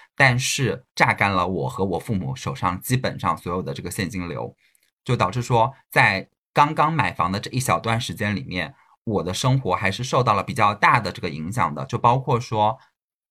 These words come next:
出去旅游啊，可能如果临时的有生病啊，或者这一类的，如果出现这种要大额支出的情况，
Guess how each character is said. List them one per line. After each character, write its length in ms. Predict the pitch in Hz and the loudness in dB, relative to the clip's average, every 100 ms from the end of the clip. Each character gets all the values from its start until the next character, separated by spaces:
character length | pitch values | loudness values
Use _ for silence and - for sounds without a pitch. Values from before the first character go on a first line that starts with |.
| _ | _
出 140 | - 135 | -6 -2
去 100 | 139 | 0
旅 160 | 104 | 0
游 220 | 82 80 | 0 0
啊， 340 | 90 107 113 131 - | 4 4 4 0 -4
可 140 | 107 | 0
能 120 | 101 | 0
如 120 | 120 | 0
果 120 | 123 107 | 2 0
临 220 | 101 131 | 0 -2
时 260 | - 98 | -2 -4
的 280 | 98 107 87 | 2 2 2
有 300 | - 104 87 | -2 -4 -4
生 320 | 85 - 151 147 | -4 -4 -4 -4
病 240 | 170 131 | -2 2
啊， 120 | 101 | 2
或 160 | 101 113 | 2 0
者 80 | 104 | -2
这 140 | 160 | -2
一 100 | 127 | 0
类 140 | 123 | 0
的， 100 | 101 | -2
如 200 | 85 101 | -2 -4
果 200 | 131 147 | 0 0
出 220 | 90 - 113 | 2 -2 -2
现 260 | 127 101 | 0 0
这 80 | 101 | -2
种 220 | 98 76 - - | -6 -8 -10 -2
要 160 | 113 | 0
大 220 | 107 139 90 | 4 2 2
额 160 | 98 | -4
支 180 | - 131 | -4 -6
出 140 | - | -4
的 100 | 135 | -4
情 220 | 110 - - | -4 -8 0
况， 260 | 120 90 | 2 2